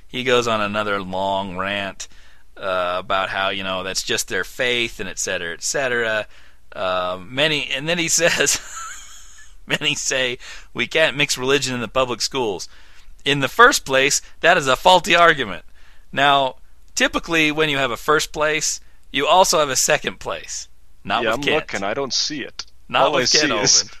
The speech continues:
Speaker 2: the public schools desperately need some religion. That's
Speaker 1: Well,
Speaker 2: all I'm seeing.
Speaker 1: I agree, Kent. Give them religion of evolutionism. <laughs> You've spent the whole fucking chapter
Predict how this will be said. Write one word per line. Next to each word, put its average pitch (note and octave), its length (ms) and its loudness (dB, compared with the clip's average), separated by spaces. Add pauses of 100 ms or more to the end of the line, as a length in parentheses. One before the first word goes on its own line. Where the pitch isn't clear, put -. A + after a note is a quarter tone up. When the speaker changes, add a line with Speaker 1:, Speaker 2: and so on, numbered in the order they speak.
(120)
Speaker 2:
the B2 80 -4
public F3+ 420 2
schools E3+ 340 2
desperately E3+ 640 -2
need E3+ 340 -2
some C#3 320 4
religion. G#2+ 580 -10
That's B2 140 -2
Speaker 1:
Well, A3+ 180 12
Speaker 2:
all - 80 2
I'm - 60 -18
seeing. - 260 -14 (120)
Speaker 1:
I A#3+ 160 10
agree, B3+ 340 4
Kent. A3 340 4 (240)
Give G#3+ 160 8
them A3 200 4
religion A3 480 6
of F3+ 260 4
evolutionism. G#3 880 6 (160)
<laughs> - 160 -12
You've C#4 180 4
spent C#4 320 8
the C4+ 60 10
whole C4+ 180 12
fucking F4+ 480 8
chapter C#4+ 600 8